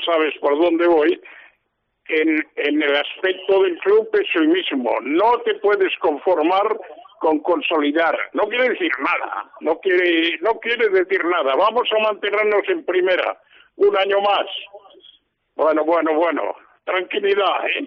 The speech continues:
Tranquilidad. Que si seguimos sacando tantos puntos fuera de casa, un par de tropezones como local y ya estás en el ajo. O sea que no me vengan a mí con cuentos. Mantenerse es un objetivo de mínimos.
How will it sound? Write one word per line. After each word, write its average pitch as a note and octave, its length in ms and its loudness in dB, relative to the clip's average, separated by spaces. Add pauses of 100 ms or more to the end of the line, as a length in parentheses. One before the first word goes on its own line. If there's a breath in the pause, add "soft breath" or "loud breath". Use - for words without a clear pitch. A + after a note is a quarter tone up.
Tranquilidad. F3 840 -2
Que E3+ 180 -2
si F#3+ 120 -4
seguimos G3+ 440 -2
sacando G3 480 -2
tantos G3 320 -2 (100)
puntos F3+ 340 2 (120)
fuera G3 280 2
de D#3+ 120 0
casa, A3 420 -2 (420 loud breath)
un B3 200 2
par A3+ 200 2
de G3+ 160 2
tropezones F#3+ 760 0
como E3 240 2
local G3 500 2 (220 loud breath)
y E3 140 0
ya F#3 80 2
estás F#3 340 -2
en F#3 140 0
el E3 100 -2
ajo. - 400 -4 (480 loud breath)
O C3+ 180 -2
sea F#3 160 2
que E3+ 140 -4
no E3+ 160 2
me F#3 160 0
vengan F#3+ 360 0
a F3 60 -2
mí F#3 220 0
con F#3+ 180 0
cuentos. C#3 500 -4 (680 loud breath)
Mantenerse B3 1120 0
es G3 300 -4
un G#3+ 80 2
objetivo G#3 600 -2
de F#3+ 160 2
mínimos. F3+ 560 -4